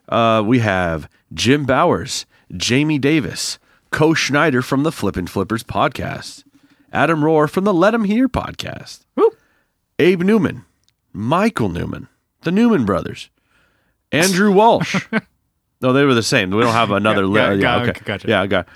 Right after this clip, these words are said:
Speaker 1: Andrew Walsh, Jason Fuzzmonger, Doug Christ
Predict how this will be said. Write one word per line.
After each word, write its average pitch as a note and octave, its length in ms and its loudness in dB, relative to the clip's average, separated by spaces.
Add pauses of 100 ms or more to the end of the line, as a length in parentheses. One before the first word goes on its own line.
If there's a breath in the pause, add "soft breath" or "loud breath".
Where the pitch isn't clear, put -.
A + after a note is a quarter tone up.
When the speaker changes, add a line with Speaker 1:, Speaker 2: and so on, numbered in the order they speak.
(160 loud breath)
Speaker 1:
Andrew C#3+ 380 2
Walsh, D#3 520 0 (600)
Jason B2+ 680 0
Fuzzmonger, E2 880 -4 (840 loud breath)
Doug D3+ 480 0
Christ - 680 -2